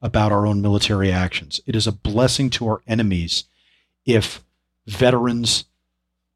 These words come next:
pollute the American dialogue with knee-jerk anti-war tropes.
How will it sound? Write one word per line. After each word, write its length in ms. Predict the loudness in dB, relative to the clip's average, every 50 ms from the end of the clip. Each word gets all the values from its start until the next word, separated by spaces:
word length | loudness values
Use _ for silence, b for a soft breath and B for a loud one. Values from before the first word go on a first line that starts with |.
| _ _ -2
pollute 880 | 0 2 2 2 2 0 0 2 4 2 2 2 0 -4 -6 -8 -10 -16 _ _ _ _ _ _ _ _ _ _ _ _ _ _ _ _ _ _ _ _ _ _ _ _ _ _ _ _ _ _ _ _ _ _ _ _ _ _ _ _ _ _
the 80 | 2 2
American 520 | 4 4 4 4 4 2 2 0 -2 0
dialogue 680 | 2 4 4 6 6 4 4 2 0 -2 -4 -4 -8 -10 -16 -20 _ _ _ _ _ _ _ _ _ _ _ _ _ _ _ _ _ _ _ _ _ _ _ _ _ _ _ _ _ _ _
with 180 | 0 0 0 2
knee-jerk 480 | 2 2 2 2 2 2 0 0 0 -2 -2
anti-war 640 | 0 0 0 2 2 0 0 0 -2 -4 -4 -2 -4
tropes. 640 | -4 -6 -6 -6 -10 -10 -2 0 0 0 0 -4